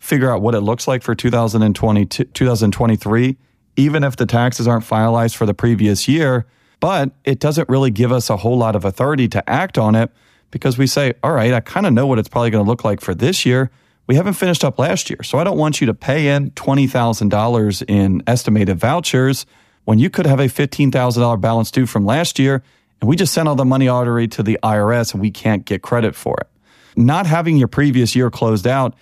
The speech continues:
is already putting you behind the eight ball. Now, I wanna talk a little bit about how we handle tax planning for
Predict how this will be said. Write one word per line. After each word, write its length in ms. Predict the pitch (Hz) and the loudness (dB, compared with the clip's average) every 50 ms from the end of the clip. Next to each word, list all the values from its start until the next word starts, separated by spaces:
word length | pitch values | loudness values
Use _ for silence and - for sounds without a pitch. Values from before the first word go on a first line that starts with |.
| _ _ _ _ _ _ - | _ _ _ _ _ _ -2
is 160 | 117 113 - | 0 0 2
already 280 | - 120 127 139 147 143 | 2 2 2 2 2 0
putting 320 | - - 131 135 135 127 | 0 0 0 2 4 4
you 120 | 120 120 101 | 4 4 4
behind 500 | - 110 104 87 - 104 104 104 101 98 | 2 0 0 0 0 0 2 2 2 2
the 160 | 101 90 - | 2 0 0
eight 260 | - 110 98 95 - | 0 0 0 0 -2
ball. 260 | - - - - - _ _ _ _ _ _ _ - | -6 -10 -10 -12 -14 _ _ _ _ _ _ _ -2
Now, 180 | - 123 123 117 | 0 0 2 2
I 100 | - 131 | 0 0
wanna 180 | 139 165 202 | 0 0 0
talk 220 | 202 214 202 208 175 | 0 -2 -2 0 0
a 60 | 151 | 0
little 220 | 139 143 139 139 | 0 0 0 0
bit 140 | 113 131 120 | 0 0 0
about 340 | 123 107 92 110 107 107 95 | 0 0 0 0 0 -2 -2
how 220 | 87 104 113 117 | -2 -2 -2 0
we 160 | 117 117 117 101 | 0 0 0 2
handle 300 | 104 110 104 101 104 98 | 2 2 2 2 0 0
tax 340 | - - 107 104 101 - | -2 -2 -2 -2 -4 -4
planning 260 | - - 101 101 98 92 | -4 -2 0 0 0 0
for 200 | - - 90 | -2 -4 -4